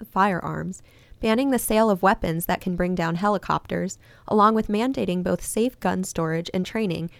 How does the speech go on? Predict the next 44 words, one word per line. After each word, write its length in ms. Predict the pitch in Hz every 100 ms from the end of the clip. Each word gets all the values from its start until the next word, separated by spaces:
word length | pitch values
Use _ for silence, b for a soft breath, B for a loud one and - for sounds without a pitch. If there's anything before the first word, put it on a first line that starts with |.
| b
for 140 | -
those 240 | 202 220 262
seeking 360 | - 196 180
to 100 | 180 -
buy 200 | 160 160
guns. 500 | 156 156 175 - - b b b b b b b
Murphy 300 | 233 247 359
said 240 | 339 254 214
this 180 | 220
type 220 | - 208 202
of 100 | 190
shooting 300 | - 202 190
happens 400 | 190 - 180 -
only 300 | 220 233 214
in 100 | 175
the 60 | 165
U 240 | 165 160
S. 360 | 143 - - - _ _ _ _ b b
The 60 | 254
governor 380 | 269 277 359 370
hopes 280 | 262 262
his 100 | 254
comprehensive 680 | - 247 247 302 226 220 226
gun 200 | - 208
safety 360 | 226 - 214 208
package 480 | - 180 - 196 -
will 80 | 185
be 120 | 208
signed 360 | - 196 175
into 240 | - 175 185
law. 300 | 208 202 - - b b b
He's 180 | 254
calling 360 | - 262 277 320
on 160 | - 247
New 140 | 247
Jersey 320 | 226 208 254
lawmakers 580 | 220 208 202 - - 175
to 80 | -
put 160 | - -
everything 420 | 180 202 214 220
up 180 | - -
for 160 | 175
a 80 | 185
vote. 320 | 180 - -